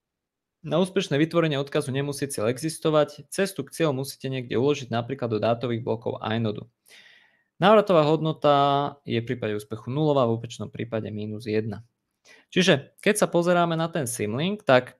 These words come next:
čo by sme mali urobiť? Mali by sme vytvoriť nový súbor,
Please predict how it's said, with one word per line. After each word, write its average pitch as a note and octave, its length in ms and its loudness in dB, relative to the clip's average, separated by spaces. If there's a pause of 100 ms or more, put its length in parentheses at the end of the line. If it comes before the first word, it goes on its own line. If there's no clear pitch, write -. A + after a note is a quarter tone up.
čo - 80 2
by F#3+ 160 2
sme D3+ 80 -2
mali D3+ 240 0
urobiť? A#2+ 400 0
Mali E3+ 240 0
by F3+ 80 -4
sme E3 240 0 (1400)
vytvoriť D#3+ 600 2 (600)
nový E3 400 4
súbor, A2 880 2